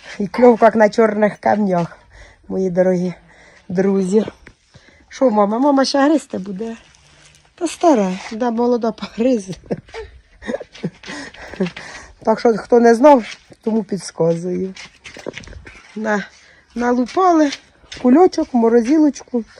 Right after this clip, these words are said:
а тоді взяв і єсть під рукою. На крючок надівається, то що краючки є, бо як куповану було, купуєш. І все одно ж купована вона там на пічка на разним хімією.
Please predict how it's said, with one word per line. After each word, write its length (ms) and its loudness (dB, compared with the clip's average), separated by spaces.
а 20 -10
тоді 220 2
взяв 340 4
і 80 -4
єсть 320 -4
під 180 -6
рукою. 460 -6
На 180 4
крючок 400 -2
надівається, 540 2
то 120 -4
що 120 -10
краючки 600 -4
є, 200 -6
бо 60 -6
як 160 -2
куповану 560 0
було, 320 -4
купуєш. 560 -6
І 260 -2
все 220 0
одно 160 2
ж 80 -8
купована 420 0
вона 140 4
там 200 0
на 180 4
пічка 420 -4
на 120 2
разним 480 -2
хімією. 760 2